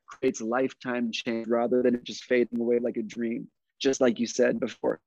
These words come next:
where the kind of, you know, we can have that glow right after an entheogenic experience. We can have that kind of shine that lingers away. As Daniel Schmidt says, you know, "The perfume of the divine lingers longer as one evolves in the path." But it's, uh,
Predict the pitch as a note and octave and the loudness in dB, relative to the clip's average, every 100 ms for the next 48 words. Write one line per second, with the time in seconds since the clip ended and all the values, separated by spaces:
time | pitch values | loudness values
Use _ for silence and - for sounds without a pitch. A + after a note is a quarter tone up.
0 | _ _ _ A#2 A2+ A#2 A#2 A#2+ A#2 G#2+ | _ _ _ 4 4 2 2 4 4 4
1 | B2 A#2+ A#2+ B2 A#2+ A2+ G2+ - A2+ A#2 | 4 4 4 0 -2 -4 -10 -10 -4 0
2 | C#3 A#2 A2 A2+ A2 - A2 A#2 A#2 A#2+ | 0 0 -2 -2 -4 -6 -6 -4 0 0
3 | A#2 A#2 - - - - - D4+ - _ | 0 -2 -4 -10 -8 -4 -2 -2 -6 _
4 | _ _ A#3+ - A#3 A2+ A#2+ - A#2+ A2+ | _ _ -2 0 2 4 4 4 0 2
5 | G2+ - A#2+ C3 B2+ A2+ G#2 _ _ B2+ | 0 0 0 2 2 0 -4 _ _ -4
6 | C#3 C3+ F3 F3 D#3 D3+ - - G2+ - | 0 2 4 4 4 4 2 2 0 -4
7 | _ _ _ A#2 A2+ G#2+ C#3+ C#3+ B2+ - | _ _ _ -4 -4 -2 -2 -2 -2 -4
8 | C#3+ C3+ - A2+ G2+ A#2 A2+ - - C3+ | -4 -6 -2 -2 0 0 0 -2 -4 -2
9 | - D#3 C#3 A#2+ A#2+ A2 A#2+ A#2+ A2 C3 | 2 4 4 2 0 0 0 0 0 0
10 | A#2+ A#2 G#2+ B2 B2 A#2+ A#2 A#2 C3 A#2 | 2 0 0 -4 -2 -6 -6 -2 0 2
11 | C#3 C#3+ B2 B2+ B2 - B2+ B2 - _ | 4 4 2 -2 -4 -6 -6 -6 -8 _
12 | _ _ _ _ - C3+ B2 C#3+ B2+ B2 | _ _ _ _ 0 2 2 4 6 4